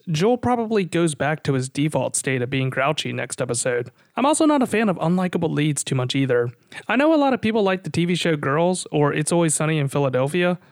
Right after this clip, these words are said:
but I could never get into the swing of them because the main leads were just unpleasant characters. John mentions he's recently been hunting,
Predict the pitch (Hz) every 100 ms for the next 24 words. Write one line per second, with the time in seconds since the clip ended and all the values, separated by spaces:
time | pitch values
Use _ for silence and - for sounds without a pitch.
0 | _ - 220 240 262 320 294 240 240 220
1 | 160 - 180 196 139 127 127 127 165 190
2 | 190 196 247 254 214 220 208 165 180 -
3 | - _ - 190 196 - 214 202 160 -
4 | 185 190 143 123 147 - _ _ - 220
5 | 285 302 285 302 254 214 180 196 202 175
6 | 156 143 139 139 127 131